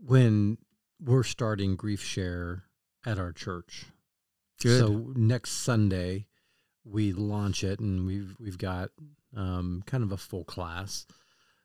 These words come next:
Speaker 1: people dealing with the loss of a loved one. Not, Grief Share is not for, like,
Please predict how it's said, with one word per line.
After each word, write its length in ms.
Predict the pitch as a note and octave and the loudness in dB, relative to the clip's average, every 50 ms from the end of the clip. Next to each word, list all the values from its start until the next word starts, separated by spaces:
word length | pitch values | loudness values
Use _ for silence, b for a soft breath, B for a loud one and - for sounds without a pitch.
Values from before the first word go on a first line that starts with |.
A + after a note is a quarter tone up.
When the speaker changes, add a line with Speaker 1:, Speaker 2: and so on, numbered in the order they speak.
| b b _ _ | b b _ _
Speaker 1:
people 320 | - C3 A#2 - A#2+ A#2 | -4 -4 -4 -2 -4 -6
dealing 460 | G#2+ F#2 G#2+ G#2 G2+ G2 G2 G2 F#2+ | -4 -2 -2 -2 0 0 0 -2 -2
with 180 | F#2 G2 F#2+ - | -2 -4 -6 -8
the 80 | - G#2 | -10 -8
loss 400 | F#2+ G2 F#2+ F#2+ F#2+ F2+ - - | -8 -6 -6 -6 -6 -6 -6 -6
of 80 | G#2 F2+ | -6 -6
a 20 | |
loved 300 | F#2 F#2+ G2+ G2+ G2 F2 | -4 -2 -2 -2 -2 -4
one. 180 | E2+ E2+ F#2 F#2+ | -6 -6 -4 -2
Not, 220 | G#2+ B2+ C#3+ C3+ - _ _ - C#3 A2 G#2+ A2 A2 _ _ - | 0 0 0 -2 -6 _ _ -20 -20 -20 -20 -20 -20 _ _ 0
Grief 240 | D3 E3 F3 - | 2 2 2 2
Share 200 | - - C#3+ B2 | 0 -4 -4 -2
is 120 | A#2 G#2+ - | -2 0 0
not 240 | A2+ G#2 G#2+ G#2+ - | 0 0 0 -2 -8
for, 300 | - - A2 G#2+ G#2+ G2+ | -8 -6 -4 -4 -2 -2
like, 180 | G2 G2 F#2 | -4 -6 -6